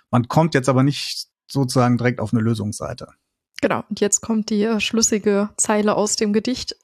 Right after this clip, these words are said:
Speaker 2: „Nehmt die Antwort genau unter die Lupe.“
Speaker 1: Genau, ähm, und da musste man halt gucken. Und das war bei manchen, äh, unserer Beta-Testerinnen auch gar nicht so einfach, weil die alles Mögliche geschaut haben, so im H T M L wieder und was weiß ich was. Und das war halt hundert Prozent gleich.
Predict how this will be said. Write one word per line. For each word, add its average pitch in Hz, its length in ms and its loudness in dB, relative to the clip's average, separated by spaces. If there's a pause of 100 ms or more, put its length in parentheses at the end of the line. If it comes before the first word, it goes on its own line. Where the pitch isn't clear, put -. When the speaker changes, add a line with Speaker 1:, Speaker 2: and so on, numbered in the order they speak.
Speaker 2:
„Nehmt 269 380 0
die 294 120 2
Antwort 220 560 0
genau 277 240 0
unter 202 260 -2
die 240 120 -4
Lupe.“ 269 360 0 (1700)
Speaker 1:
Genau, 120 360 2 (300)
ähm, 151 280 4
und 147 140 2
da 156 120 4
musste 185 220 2
man 151 200 4
halt 131 160 0
gucken. 233 400 -2 (420)
Und 127 80 0
das 175 180 2
war 190 260 4
bei 147 220 0
manchen, 170 560 0
äh, 156 220 0
unserer 139 320 2
Beta-Testerinnen 160 920 2
auch 151 240 -2
gar 110 140 2
nicht 123 140 2
so - 100 -2
einfach, 165 540 0
weil 131 120 0
die 123 120 -2
alles 131 240 -2
Mögliche 135 340 -2
geschaut 135 420 0
haben, 156 240 2
so 139 340 2
im 117 260 2
H 147 100 2
T 131 120 2
M 120 100 2
L 143 240 2
wieder 139 400 2
und 123 320 0
was 117 160 -2
weiß 113 140 -2
ich - 180 -6
was. 185 180 0
Und 131 160 -2
das 131 160 0
war 131 140 4
halt 131 240 2
hundert 131 240 2
Prozent 110 360 -4
gleich. 139 440 2